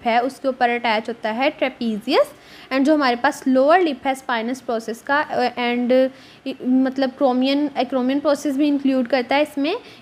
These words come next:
इस पर attach होता है हमारे पास deltoid muscle। इस area पर ट्रेपीजियस मसल और इस एरिया पर हमारे पास डेल्टोइड मसल अटैच होता है। अब हम देखेंगे कि कोरेकोइड प्रोसेस पे कौन कौन से मसल्स अटैच होते हैं। इस एरिया पर हमारे पास थ्री मसल्स कोरेकोइड प्रो-, प्रोसेस पर अटैच होते हैं।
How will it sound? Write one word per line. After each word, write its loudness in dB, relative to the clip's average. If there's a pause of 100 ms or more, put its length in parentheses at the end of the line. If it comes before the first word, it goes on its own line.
इस -6
पर 2
attach 2
होता -4
है 0
हमारे 0
पास -2
deltoid 2
muscle। -4 (320)
इस -2
area 4
पर 0 (140)
ट्रेपीजियस 0
मसल 0
और -4
इस -6
एरिया 0
पर -2
हमारे -2
पास -4 (480)
डेल्टोइड 4
मसल -4
अटैच -2
होता -8
है। -8 (280)
अब 4
हम 0
देखेंगे 0
कि -2
कोरेकोइड 2
प्रोसेस -4
पे -2
कौन -2
कौन 0
से -4
मसल्स -2
अटैच 0
होते -4
हैं। -2
इस -6
एरिया 0
पर -2
हमारे -2
पास -6
थ्री -2
मसल्स -2
कोरेकोइड 0
प्रो-, -4
प्रोसेस -4
पर -2
अटैच 0
होते -6
हैं। -2